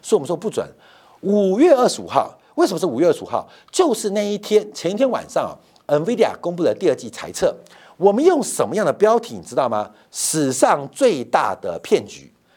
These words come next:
史上最大骗局。nvidia公布了一个吓死人的财测之后，马上来到台湾，加入了台湾这个资讯月，还去台大毕业演讲啊，整个人设跟公关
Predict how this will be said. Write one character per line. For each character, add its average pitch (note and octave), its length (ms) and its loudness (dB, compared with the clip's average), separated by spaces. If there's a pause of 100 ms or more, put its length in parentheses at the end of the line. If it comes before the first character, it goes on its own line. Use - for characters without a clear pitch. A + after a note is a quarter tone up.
(140)
史 D3+ 400 -2
上 D3+ 320 0
最 G3+ 140 0
大 B2+ 100 0
骗 B2+ 200 -6
局。 - 200 -20 (300)
nvidia B3 640 4
公 C4 200 -2
布 C4 100 0
了 D#3 80 2
一 C#3+ 120 -4
个 D3+ 140 -2
吓 - 300 0
死 - 240 -8
人 G#2+ 100 -6
的 C3 80 -4
财 - 160 -6
测 C#3 120 -6
之 C3 100 -2
后， D3 180 2 (240)
马 D#3 380 -2
上 F3 260 0 (280)
来 C#3 260 0
到 E3 280 0
台 A2+ 280 -4
湾， A3 320 2 (240)
加 E3+ 240 2
入 E3 160 -2
了 A2+ 60 -2
台 G#2 160 -4
湾 C#3 120 0
这 C3+ 80 -6
个 A2 60 -6
资 F3 160 -8
讯 G3+ 140 -2
月， A3 200 4 (300)
还 C#3 100 -4
去 D3+ 220 -4
台 C3+ 220 -2
大 F#3+ 340 2
毕 A#3+ 80 -4
业 F#3+ 120 6
演 G#3+ 140 2
讲 G3+ 220 2 (100)
啊， E2+ 160 -16 (280)
整 F3 240 4
个 G3+ 140 4
人 F3+ 280 4
设 - 340 4 (240)
跟 G3 360 4
公 D4+ 200 6
关 C#4 240 4